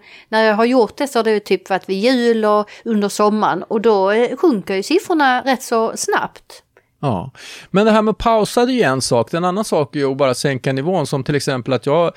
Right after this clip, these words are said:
Speaker 2: kommenterar kanske nästan varje dag eller skriver något litet inlägg, men att göra lite,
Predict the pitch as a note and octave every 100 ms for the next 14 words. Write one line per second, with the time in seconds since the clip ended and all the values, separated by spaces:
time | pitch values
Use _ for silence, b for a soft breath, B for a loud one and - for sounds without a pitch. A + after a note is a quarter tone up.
0 | B - D3 C#3+ - F#3 C#4+ A3+ D#3 A#2+
1 | C#3 B2+ - A#2 A#2+ A#2 A2 G#2 C3+ F3
2 | B2+ B2+ - - B2+ F3+ A3 F3 - B2+
3 | B2 C3+ A#2 A2 C3+ D3 - E3+ D3+ D#3
4 | - D#3+